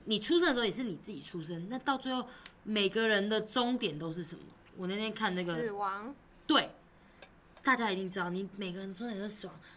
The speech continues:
Speaker 1: 那你可能会觉得，对啊，那当然最后难逃一死，那我中间干嘛努力？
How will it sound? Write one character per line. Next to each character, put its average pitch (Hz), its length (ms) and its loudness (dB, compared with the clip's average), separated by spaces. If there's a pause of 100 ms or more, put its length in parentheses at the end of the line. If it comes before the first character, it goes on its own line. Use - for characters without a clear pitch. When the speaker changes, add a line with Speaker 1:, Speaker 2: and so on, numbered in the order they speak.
(100)
Speaker 1:
那 359 100 8
你 285 100 8
可 269 80 4
能 226 120 4
会 233 40 2
觉 220 100 4
得， 190 140 6
对 277 180 4
啊， 247 160 10
那 285 120 4
当 285 180 12
然 240 220 8
最 269 340 2
后 262 140 4
难 214 200 4
逃 208 200 4
一 - 20 6
死， 214 180 2
那 208 120 2
我 175 80 2
中 185 120 -2
间 185 140 -2
干 190 80 -4
嘛 165 120 0
努 147 200 -4
力？ 151 160 -6